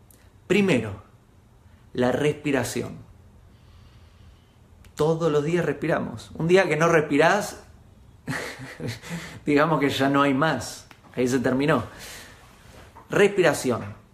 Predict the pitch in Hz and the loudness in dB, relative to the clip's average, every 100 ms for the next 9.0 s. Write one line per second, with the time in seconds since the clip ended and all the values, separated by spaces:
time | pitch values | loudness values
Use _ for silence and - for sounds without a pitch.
0 | - _ _ _ - 123 127 120 123 117 | -20 _ _ _ -4 -2 -2 -4 -8 0
1 | 135 151 131 151 156 202 220 151 156 196 | 4 4 4 4 4 4 2 -2 2 2
2 | 190 185 196 196 196 196 202 - - 123 | 2 0 0 0 2 2 2 0 0 2
3 | 120 113 101 98 - - _ _ - - | 2 0 -4 -10 -20 -20 _ _ -20 -10
4 | - 117 147 185 190 - - _ _ _ | -2 2 4 4 0 -10 -20 _ _ _
5 | _ _ _ 120 120 139 147 139 120 135 | _ _ _ -4 0 2 2 0 0 0
6 | 135 123 120 120 117 - 113 107 - _ | 2 0 -2 -2 -2 -4 -6 -8 -14 _
7 | - 147 151 143 120 127 139 160 170 - | 0 0 2 0 2 4 4 4 0 -2
8 | 131 135 123 117 - 110 - - - | 0 2 0 -2 -4 -6 -8 -12 -16